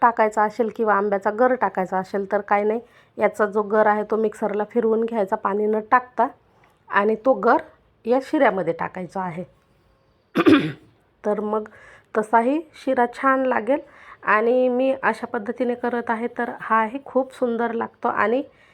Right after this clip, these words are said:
याच्या ज्या फोडी आपण टाकणार आहोत त्या मेल्ट होतात या शि-, अ, रव्यामध्ये आणि कलरसुद्धा खूप सुंदर येतो, दिसायलासुद्धा फार छान दिसतो. त्यामुळे मला असं आवडलं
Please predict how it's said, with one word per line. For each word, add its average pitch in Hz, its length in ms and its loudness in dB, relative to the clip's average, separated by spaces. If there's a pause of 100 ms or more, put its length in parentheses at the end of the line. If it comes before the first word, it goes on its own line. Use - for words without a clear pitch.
(180)
याच्या 214 220 -6
ज्या 226 180 -6
फोडी 247 240 2
आपण 233 280 -4
टाकणार 214 400 -4
आहोत 208 180 -2
त्या 214 160 -4
मेल्ट 233 380 2
होतात 208 380 -6
या 202 160 -4
शि-, 196 240 -6
अ, 180 220 -2
रव्यामध्ये 196 480 0 (1200)
आणि 190 260 0 (120)
कलरसुद्धा 208 540 -2 (120)
खूप 233 320 -2
सुंदर 214 520 -2
येतो, 233 400 -6 (400)
दिसायलासुद्धा 208 960 -2 (120)
फार 233 320 2
छान 240 320 -4
दिसतो. 240 440 -4 (380)
त्यामुळे 214 280 0
मला 220 240 -2
असं 202 220 -4
आवडलं 185 460 2